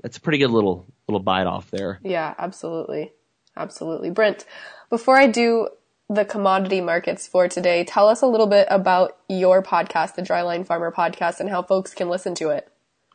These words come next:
Speaker 1: Dryline Farmer Podcast is kind of what you're hearing right now. It's just a whole bunch of nonsense
Speaker 2: <laughs>
Speaker 1: that doesn't make any sense at all. That's what nonsense is. But, um, yeah, we, uh, we were on a regular schedule of dropping on Wednesdays until our co-host had softball,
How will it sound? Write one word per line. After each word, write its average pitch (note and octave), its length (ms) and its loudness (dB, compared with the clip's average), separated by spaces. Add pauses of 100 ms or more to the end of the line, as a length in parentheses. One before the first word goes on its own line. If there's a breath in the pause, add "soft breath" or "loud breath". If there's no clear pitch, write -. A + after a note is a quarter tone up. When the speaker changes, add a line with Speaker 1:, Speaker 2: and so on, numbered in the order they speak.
(420)
Speaker 1:
Dryline D#3 360 2
Farmer C#3+ 240 2
Podcast B2+ 720 -2
is G2+ 120 -14
kind B2+ 240 -6
of C3 60 -4
what B2+ 180 -8
you're A2 120 -6
hearing A#2 220 -2
right A2+ 180 -2
now. G#2+ 300 -2
It's - 120 -8
just - 160 -14
a - 20 -10
whole G#2+ 120 -4
bunch A2+ 240 -2
of G2 80 -8
nonsense A2+ 480 4
Speaker 2:
<laughs> - 20 -20
Speaker 1:
that G#2 100 -8
doesn't G#2+ 180 0
make G#2+ 200 -2
any A2 140 -4
sense G#2+ 320 -10
at F#2+ 80 -2
all. G2 180 4
That's - 180 -2
what G2 140 -4
nonsense G2+ 480 -4
is. A2 240 2 (560 loud breath)
But, A#2+ 320 2
um, G#2+ 720 0
yeah, D3+ 180 2
we, F3 260 -2
uh, D3 280 0 (560)
we D3+ 100 -8
were D3+ 180 -4
on A3 200 -2
a G3 40 -6
regular E3 340 -4
schedule C#3 360 -8
of G#2+ 100 -8
dropping B2 360 -2
on G#2+ 160 -6
Wednesdays B2 560 -4
until G#2+ 400 -4
our G2 180 -2
co-host A#2+ 520 0
had G#2+ 160 -4
softball, A#2+ 640 -2